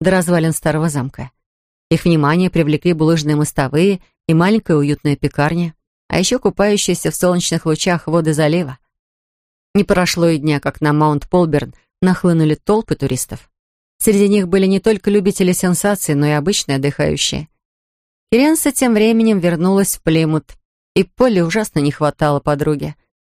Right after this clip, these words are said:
Сама она просто с ног падала от усталости. Сколько бы она ни выпекала, вся её продукция раскупалась со скоростью света.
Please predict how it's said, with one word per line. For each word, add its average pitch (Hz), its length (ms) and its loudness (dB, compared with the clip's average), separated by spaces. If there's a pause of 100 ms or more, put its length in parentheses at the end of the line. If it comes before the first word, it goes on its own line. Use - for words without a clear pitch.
(140)
Сама 180 320 2
она 175 160 0
просто 180 340 -2
с - 100 -6
ног 202 200 -2
падала 156 320 0
от - 100 -4
усталости. 151 680 -4 (520)
Сколько 277 460 0
бы 180 140 2
она 180 240 2
ни 185 140 2
выпекала, 170 720 -2 (120)
вся - 180 0
её 165 140 2
продукция 165 640 0
раскупалась 156 640 -2
со 147 140 -2
скоростью 151 560 -2
света. 147 500 -2